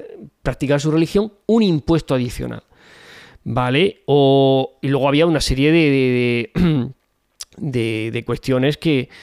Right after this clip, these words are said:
que, que, bueno, que, <clears throat> que, mm,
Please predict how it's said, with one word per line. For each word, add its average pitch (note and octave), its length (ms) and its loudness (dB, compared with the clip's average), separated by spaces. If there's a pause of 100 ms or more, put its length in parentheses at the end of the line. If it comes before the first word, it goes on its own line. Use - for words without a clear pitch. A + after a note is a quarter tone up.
(480)
que, B2 1300 0
que, - 100 -8
bueno, B2+ 220 -6
que, C3 540 -10
<clears throat> F3 360 0 (560)
que, C#3+ 400 0 (100)
mm, C3 640 -2